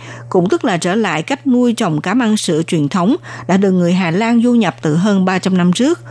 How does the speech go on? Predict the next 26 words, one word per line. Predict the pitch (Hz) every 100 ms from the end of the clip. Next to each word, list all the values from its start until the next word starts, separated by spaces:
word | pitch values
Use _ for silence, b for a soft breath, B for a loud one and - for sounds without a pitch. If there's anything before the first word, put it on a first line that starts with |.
| B B B B
Một | 196
mặt | 196 196 -
thì | 190
có | 170 277
thể | 214
bảo | 180 156 214
tồn | 208 170
được | 165 -
khái | 214 277
niệm | 285 170 170
thừa | - 196 156
kế | 175 247
di | 254 233
sản | - 151 160 196
cảnh | - 135 185
quan | 226 208 202
nhân | 202 202
văn | 214 220 B B B -
trong | 269
hoạt | 214 -
động | 170 165
nuôi | 226 254
trồng | 247 185 165
hữu | 175 165
cơ | 214
này. | 202 180 160 147